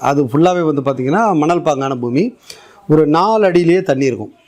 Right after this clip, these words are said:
கிட்டத்தட்ட இந்த பைப்பை நாங்க பூமிக்குள்ள புதைச்சிட்டோம்னா மேல வந்து ஒரு அடி, இவ்வளவு தூரம் ஒரு அடி விட்டுட்டு இது ஃபுல்லா பூமிக்குள்ள இருக்கும். So அந்த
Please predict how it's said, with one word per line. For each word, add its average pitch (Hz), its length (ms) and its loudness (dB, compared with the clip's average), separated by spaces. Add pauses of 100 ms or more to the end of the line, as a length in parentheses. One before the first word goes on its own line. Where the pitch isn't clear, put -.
(100)
கிட்டத்தட்ட 170 340 2
இந்த 156 140 2
பைப்பை 165 380 0
நாங்க 147 220 -2 (480)
பூமிக்குள்ள 165 380 4
புதைச்சிட்டோம்னா 143 540 -4
மேல 202 300 2
வந்து 180 220 0
ஒரு 151 140 0
அடி, 139 140 0 (640)
இவ்வளவு 156 240 2
தூரம் 156 220 0 (520)
ஒரு 151 160 4
அடி 175 120 2
விட்டுட்டு 160 320 2 (120)
இது 170 140 4
ஃபுல்லா 180 300 2
பூமிக்குள்ள 117 340 0
இருக்கும். 92 260 -10 (680)
So - 280 0
அந்த 208 140 0